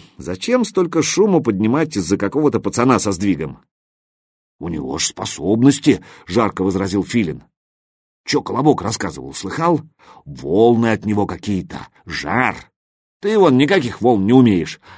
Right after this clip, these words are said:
а у него получается! Так я человек, а он мутант, одним словом». Емеля положил на ломоть хлеба толстый кружок колбасы,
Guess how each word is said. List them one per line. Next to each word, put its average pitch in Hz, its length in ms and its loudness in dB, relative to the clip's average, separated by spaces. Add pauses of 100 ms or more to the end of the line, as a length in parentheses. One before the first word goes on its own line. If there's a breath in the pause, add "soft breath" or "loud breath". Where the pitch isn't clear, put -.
а 104 100 0
у 95 80 2
него 87 300 2
получается! 92 960 0 (500)
Так - 160 -8
я 226 160 2
человек, 165 560 2
а 90 80 2
он 139 340 2 (220)
мутант, 147 600 2
одним 107 220 0
словом». 85 480 -4 (520 soft breath)
Емеля 147 300 2
положил 85 360 0
на 92 100 0
ломоть 90 300 0
хлеба 92 300 -2
толстый 98 440 0
кружок 78 400 -8
колбасы, 117 560 -2